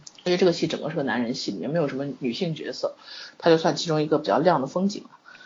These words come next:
然后最后一个提一下李帝勋，其实我对李帝勋不熟，呃，我之前，我对他所有的印象就是说他的演技确实是被认可的，好像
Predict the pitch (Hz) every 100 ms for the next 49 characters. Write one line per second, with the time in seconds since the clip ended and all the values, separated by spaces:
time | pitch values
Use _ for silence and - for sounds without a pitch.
0 | - - _ 190 220 240 240 240 220 208
1 | - 196 208 190 131 170 170 - 190 190
2 | - 208 208 190 190 190 147 - 185 196
3 | 220 202 - 135 139 - - - - -
4 | 175 165 - - 170 220 226 - 151 160
5 | 190 208 - _ - - 175 185 247 247
6 | - 247 - 202 160 190 196 185 165 180
7 | 175 165 165 180 170 170 190 185 139 -
8 | 160 156 180 170 185 175 165 165 156 -
9 | 127 120 117 - - - _ 151 190 233
10 | 214 202 202